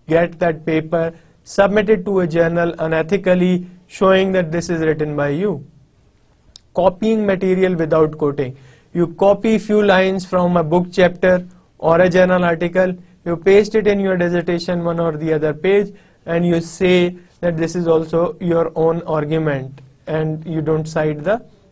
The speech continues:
uh, source. Paraphrasing material without documentation.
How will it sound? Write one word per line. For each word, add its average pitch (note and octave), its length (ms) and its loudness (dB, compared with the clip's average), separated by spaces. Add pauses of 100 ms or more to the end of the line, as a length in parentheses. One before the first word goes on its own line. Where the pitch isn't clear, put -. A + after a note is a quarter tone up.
(440)
uh, D3+ 600 2
source. C#3+ 540 0 (380)
Paraphrasing G3 680 2
material F#3+ 500 0
without D#3 400 0
documentation. C3 800 -8